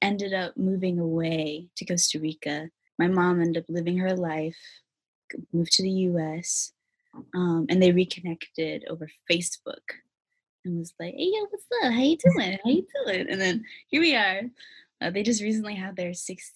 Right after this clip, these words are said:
sixth year, and wow, that was fast. Six year anniversary. Um, and yeah, so in Costa Rica though, my stepdad, he, I'm pre-, I don't know exactly what he did,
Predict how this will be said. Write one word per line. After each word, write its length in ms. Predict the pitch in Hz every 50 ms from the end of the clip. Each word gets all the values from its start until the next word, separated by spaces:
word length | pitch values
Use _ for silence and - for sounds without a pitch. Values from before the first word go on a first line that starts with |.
| - -
sixth 360 | - - - 294 330 - - -
year, 180 | 240 220 190
and 100 | 165 185 185
wow, 280 | - _ - - - - _ _ _ _
that 60 | _ _
was 120 | - - -
fast. 300 | 175 160 - - - _ _ _ _ _ _
Six 440 | - - - - 269 277 254 - -
year 360 | 247 240 226 214 214 214 220 - _ - - _ _ _ _ _ _ -
anniversary. 720 | 208 202 196 175 175 170 160 - - 131 135 160 175 - _ _ _ _ _ - 180
Um, 520 | 175 175 170 170 165 156 156 156 160 156 _ _ _ _ _ _ _ _ _ _ -
and 560 | 190 185 185 180 175 170 165 165 170 180 - - -
yeah, 180 | 208 220 233
so 420 | 220 220 - 202 190 185 180 170 - - _ _ _ _ _ _ _
in 160 | - 214 208 185
Costa 280 | - 214 - - 196
Rica 260 | 190 196 208 - 202
though, 240 | 180 180 170 165 170
my 160 | 160 151 165
stepdad, 440 | 165 - - 165 165 - - 165 165 165
he, 400 | 160 170 165 160 160 156 156 - _ _ _ _ -
I'm 100 | - 175 -
pre-, 180 | - 247 262 254
I 80 | - 202
don't 160 | 240 302 370
know 100 | 359 277
exactly 520 | 190 190 180 147 156 160 175 180 - 226 226
what 140 | 226 220
he 120 | 214 214 208
did, 240 | 202 202 202 208